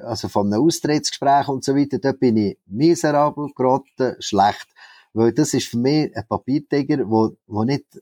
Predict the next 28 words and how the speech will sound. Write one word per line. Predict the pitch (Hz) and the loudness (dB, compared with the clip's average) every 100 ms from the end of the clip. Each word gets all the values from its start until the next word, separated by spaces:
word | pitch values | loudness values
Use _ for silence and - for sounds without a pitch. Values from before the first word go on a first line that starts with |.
| _ - | _ -8
wo | 107 | -4
nicht | 131 - | -4 2
das | 139 - | 0 2
wiedergibt, | 127 123 123 143 139 120 | 0 0 0 0 0 2
wo, | 117 104 | 2 2
wo, | 95 87 98 - | -2 -4 -8 -4
wo, | 110 110 - - | -2 -2 -6 -8
wo, | 104 113 | 0 2
wo | 110 117 | 4 4
wir | 147 | 4
leben | 127 120 135 127 | 4 2 2 0
auf | 107 | 0
dem | 117 | -2
Gornergrat, | 104 113 120 92 90 | 0 -2 -2 -2 0
oder | 101 101 | 2 2
wo | 110 | 2
ich, | 139 147 135 | 2 2 0
wo, | 107 110 - | -4 -8 -8
wo | 107 | -6
ich | 113 127 | -2 2
lebe | 104 87 98 | 2 0 -4
als | 95 - | -6 -10
Person. | - 110 104 82 _ - - _ | -10 -6 -6 -6 _ -20 -20 _
Also | - 101 107 | -12 -8 -2
dort | 131 123 | 0 0
habe | 110 101 | 0 0
ich | 90 _ _ _ _ - | -4 _ _ _ _ -2
gewaltig, | 123 131 127 87 | 2 2 -2 -6